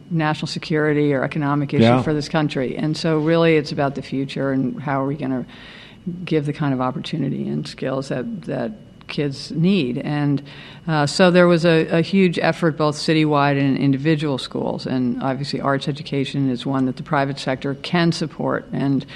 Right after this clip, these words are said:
Speaker 1: so we, we set about to try to, um,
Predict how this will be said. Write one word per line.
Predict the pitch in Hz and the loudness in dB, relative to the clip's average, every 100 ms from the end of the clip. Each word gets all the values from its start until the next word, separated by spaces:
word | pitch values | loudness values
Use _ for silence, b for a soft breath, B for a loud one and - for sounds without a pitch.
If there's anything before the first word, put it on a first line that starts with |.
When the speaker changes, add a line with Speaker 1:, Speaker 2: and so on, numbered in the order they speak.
| B B - | B B -4
Speaker 1:
so | 175 165 | 2 4
we, | 170 180 175 | 6 6 4
we | 180 180 185 | 2 4 4
set | 175 - 180 | 4 4 4
about | 170 165 160 | 6 4 2
to | 165 | 0
try | 139 151 143 | -2 -2 0
to, | 147 139 135 B B - | 2 0 -2 B B -6
um, | 147 139 135 123 - | -2 2 2 0 -2